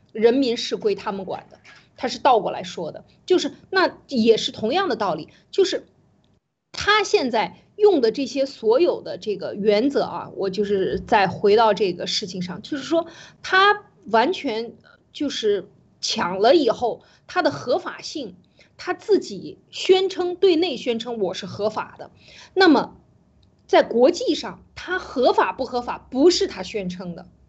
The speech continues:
就是这件事情是中国人民没有意识到的，中共的合法性一直都是问题。那么这个时候他能不能合法？他这样做，他如果绑架了联合国，他认为他的合法性得到了保障，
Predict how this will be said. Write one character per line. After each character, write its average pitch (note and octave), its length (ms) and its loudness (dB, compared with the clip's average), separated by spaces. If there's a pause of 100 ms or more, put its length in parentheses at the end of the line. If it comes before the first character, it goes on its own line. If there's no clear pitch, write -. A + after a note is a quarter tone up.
(420)
就 F#4+ 120 4
是 E4+ 120 0
这 A4 200 6
件 C4+ 200 2
事 B3 140 -8
情 A3 160 -8
是 - 160 -10
中 E4+ 180 2
国 D4+ 100 4
人 A#3+ 140 2
民 A3+ 300 -8 (100)
没 A#3+ 160 0
有 F4+ 160 0
意 C#4 200 -2
识 - 260 -10
到 - 240 -14
的， - 200 -20
中 G#4+ 280 6
共 G#4 220 4
的 A3+ 100 -4
合 C4+ 240 -6
法 G#3+ 180 -8
性 A3 340 -12
一 G#4 200 -4
直 A3+ 200 -8
都 A#3 120 4
是 A3 140 -8
问 G3+ 200 -6
题。 - 240 -20 (540)
那 F4 120 0
么 D4+ 80 4
这 G4 200 4
个 B3 100 -4
时 A3 140 -10
候 G3 220 -10 (220)
他 G4 240 -6
能 D4 240 -2
不 A4 80 0
能 B3+ 160 -2
合 G#3 280 -6
法？ - 240 -18 (520)
他 F4+ 240 -2
这 - 240 2
样 D#4 220 2
做， A#3 380 -4 (100)
他 B3 220 -10
如 A3+ 160 -6
果 C4+ 160 2
绑 G3+ 320 -2
架 B3 160 -2
了 G3 80 0
联 F#3 180 -4
合 - 160 -6
国， - 220 -8
他 - 160 -4
认 G#3 180 2
为 F3+ 100 -2
他 G3 140 -8
的 F#3+ 80 -2
合 G3 160 -4
法 F3 160 -8
性 F#3 260 -8
得 F3 140 -2
到 F3+ 160 2
了 F3 80 -2
保 F#3 220 -4
障， - 240 -8